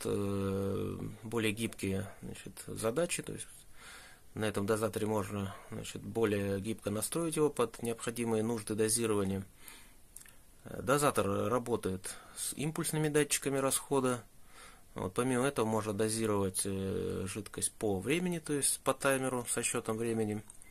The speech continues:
Э, кроме всего прочего, значит, здесь какие еще доработки? Может дозатор, помимо того, что использовать кнопку "Пуск-стоп",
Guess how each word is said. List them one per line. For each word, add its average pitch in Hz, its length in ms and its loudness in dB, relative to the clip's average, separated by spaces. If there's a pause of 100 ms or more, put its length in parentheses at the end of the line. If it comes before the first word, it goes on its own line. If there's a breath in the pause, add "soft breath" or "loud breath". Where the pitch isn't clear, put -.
(1500 loud breath)
Э, 95 200 0
кроме 131 240 0
всего 120 200 0
прочего, 107 560 2
значит, 101 280 0
здесь 110 280 4
какие 113 300 -2
еще 98 340 4 (320 loud breath)
доработки? 110 580 2
Может 117 340 2
дозатор, 113 400 0 (140)
помимо 113 300 2
того, 110 180 0
что 107 160 -4
использовать 101 480 0
кнопку - 380 -2
"Пуск-стоп", - 640 0